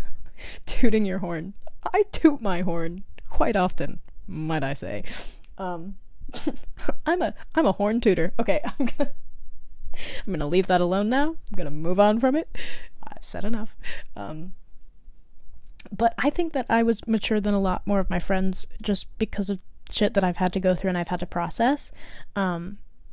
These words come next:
plus I've been in therapy for a while, um, so I've had help processing things that have happened to me, whatever.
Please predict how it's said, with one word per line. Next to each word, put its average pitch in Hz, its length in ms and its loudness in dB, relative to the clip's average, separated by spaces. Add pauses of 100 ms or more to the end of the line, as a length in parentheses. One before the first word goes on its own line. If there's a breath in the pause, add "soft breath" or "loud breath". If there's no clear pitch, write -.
(320)
plus - 200 -6
I've 196 80 -2
been 185 100 0
in 180 100 4
therapy 180 320 -2
for 175 160 -8
a 175 80 -4
while, 165 360 -6 (320)
um, 175 500 -10 (100)
so - 160 -10
I've 170 160 -6 (520)
had 180 200 -8
help 185 340 -6
processing 175 580 -2
things 175 360 -2
that - 120 -8
have 165 100 -10
happened 165 320 -4
to - 80 -12
me, 170 140 -8
whatever. 165 420 -4